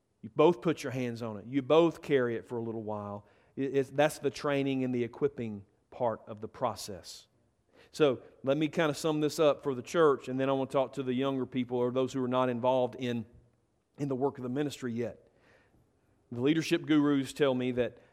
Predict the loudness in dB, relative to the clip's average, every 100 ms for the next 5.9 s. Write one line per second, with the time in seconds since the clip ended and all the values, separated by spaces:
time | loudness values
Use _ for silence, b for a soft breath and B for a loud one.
0 | _ -6 -6 0 -2 0 -2 -2 2 2
1 | 2 -2 -4 -8 -4 -4 -4 -2 -4 -2
2 | -8 -2 2 4 4 4 4 6 4 4
3 | 0 2 0 0 2 4 4 0 2 4
4 | 4 0 b b b -6 -2 0 6 8
5 | 8 6 2 0 0 2 0 0 -4